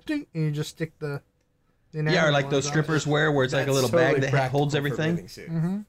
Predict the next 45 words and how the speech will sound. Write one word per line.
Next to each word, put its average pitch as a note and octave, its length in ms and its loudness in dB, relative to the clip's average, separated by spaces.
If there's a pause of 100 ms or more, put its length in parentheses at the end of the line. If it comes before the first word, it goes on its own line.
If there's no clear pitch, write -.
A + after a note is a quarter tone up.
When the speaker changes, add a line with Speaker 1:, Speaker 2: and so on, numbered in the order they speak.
(180)
Speaker 2:
and B2 160 0
then A#2+ 100 2
it's A2+ 100 -2
printed C3+ 320 -2
on C3+ 200 0
there. D3 140 0
Speaker 1:
Yeah, D3 240 0 (100)
they G#3 80 2
make B3 200 0
Speedos B3+ 520 0
like D#3 220 0
that D3 200 -2
that D3 120 -2
holds D3+ 260 2
the D3 100 -4
junk. C#3+ 400 -2
So - 140 -18
there E3+ 200 -2
you G3+ 80 -4
go. F3+ 180 -2
You're, C3+ 220 -6 (200)
you're D3 460 -4
Speaker 3:
Oh C#3+ 60 -4
my C#3+ 60 -4
Speaker 1:
hooked D#3+ 180 -8
up. - 40 -16
Speaker 3:
gosh. - 360 -10 (960)
Speaker 2:
That's - 100 -14
Speaker 3:
You - 60 -10
guys - 40 -12
are - 100 -16
Speaker 2:
funny. E2+ 180 -10
Speaker 3:
crazy. - 200 -14 (520)
Speaker 1:
Hey, D3+ 140 -8
Ryan's D#3 320 -2
Speaker 3:
Next D3+ 100 0
Speaker 1:
the C#3+ 60 0
one C3+ 100 -4
that D3 80 -6
Speaker 3:
one B2 120 0
Speaker 1:
made C#3 80 0
it C#3 40 -2
inappropriate, C#3 600 -4
not C3+ 200 -16
me. C#3+ 240 -10